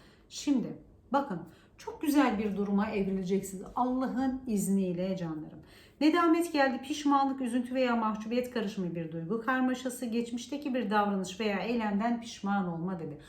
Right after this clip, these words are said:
Aklınızdaki kişi size ne haksızlık yaptıysa inanın burada bir pişmanlık enerjisi var. Hicap geldi, yine aynı şeyi anlatır bize.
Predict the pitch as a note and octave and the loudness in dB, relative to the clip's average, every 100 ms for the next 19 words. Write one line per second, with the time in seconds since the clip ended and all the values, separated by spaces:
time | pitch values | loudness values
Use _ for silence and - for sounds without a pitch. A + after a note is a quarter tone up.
0 | - - - D4+ D4+ D#4+ D4 D#4 C#4+ - | -20 -18 4 4 6 4 4 0 -2 -4
1 | - A#3 - B3+ A#3+ A#3+ A3+ C#4 C#4+ A#3 | -4 -2 -2 -2 0 0 2 2 2 -4
2 | - G#3 F3 - G3+ G3+ G3+ - - B3+ | -6 -8 -8 -4 -2 -2 -4 -8 -4 4
3 | D4+ C#4+ G#3 F#3 G#3+ A3+ C4+ - G#3 - | 6 6 2 0 0 0 -2 -4 -6 -4
4 | F#3+ F#3+ G#3 G#3+ A3 A3 - A#3 A#3+ - | -2 -2 -4 -2 -2 -4 -4 -2 -2 -2
5 | - - _ C4 B3+ E4 D#4+ - B3+ A#3+ | -16 -20 _ -6 2 4 2 2 2 2
6 | A#3 D#4 D4 A#3 A3+ - F#3+ E3+ E3+ E3 | 2 4 4 4 2 -2 -4 -2 -4 -4
7 | E3+ D3 D3+ E3 A#3 E4+ | -8 -10 -8 -2 0 0